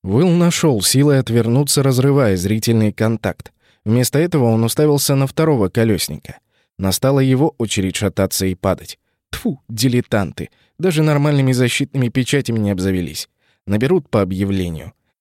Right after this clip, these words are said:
Хотя уж не мне об этом говорить. Мелисса подпрыгнула, взмахнула мечом,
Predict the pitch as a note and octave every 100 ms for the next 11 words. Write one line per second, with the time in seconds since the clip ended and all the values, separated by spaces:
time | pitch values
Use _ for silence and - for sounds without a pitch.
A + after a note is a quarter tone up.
0 | _ F#2+ F#2 E3 F3 - C#3 D3+ A#2+ F#2
1 | A2+ B2+ - D#2 D2+ D#2+ - - - _
2 | _ _ G#2+ D3 G3+ D3 C3 - - E3
3 | E3 D#3 C#3+ A2 B2+ - D#3+ D#3 B2 A#2+
4 | F3+ F3+